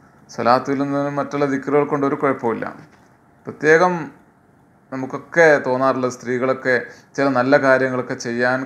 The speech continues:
കഴിയാതെ വരുമ്പോൾ അവർക്ക് വിഷമമുണ്ടാവും. എന്നാൽ വിഷമിക്കേണ്ട ആവശ്യമില്ല. കാരണം നിങ്ങൾ സാധാരണ ചെയ്തു വരുന്ന കർമ്മങ്ങളാണെങ്കിൽ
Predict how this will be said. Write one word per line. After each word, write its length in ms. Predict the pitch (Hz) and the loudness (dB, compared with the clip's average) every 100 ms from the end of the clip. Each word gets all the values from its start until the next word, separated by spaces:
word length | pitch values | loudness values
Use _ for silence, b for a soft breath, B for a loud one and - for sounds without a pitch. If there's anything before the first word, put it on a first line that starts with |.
| 127 | -6
കഴിയാതെ 500 | 113 117 127 139 143 | -4 0 2 4 4
വരുമ്പോൾ 440 | 123 110 107 110 107 98 - - - | 2 -2 -4 -2 -4 -8 -16 -16 -12
അവർക്ക് 220 | 117 123 | -10 -6
വിഷമമുണ്ടാവും. 560 | 110 - 120 117 98 - - _ _ _ _ - | -6 -4 -4 -2 -4 -6 -18 _ _ _ _ -4
എന്നാൽ 160 | 135 143 | 0 2
വിഷമിക്കേണ്ട 480 | 131 160 175 190 165 147 | 0 -2 -2 2 6 6
ആവശ്യമില്ല. 380 | 147 156 131 113 | 2 -2 -2 -2
കാരണം 320 | 110 120 135 160 - B B B B - | 0 -2 -4 -6 -12 B B B B -6
നിങ്ങൾ 240 | 139 156 202 208 | -2 2 2 2
സാധാരണ 440 | 156 156 175 185 214 214 | 4 6 6 6 2 0
ചെയ്തു 220 | 190 185 180 | 0 2 0
വരുന്ന 240 | 165 160 156 | 0 -2 -4
കർമ്മങ്ങളാണെങ്കിൽ 800 | 131 127 135 131 117 110 110 120 | -4 -4 -4 0 0 -2 -4 -4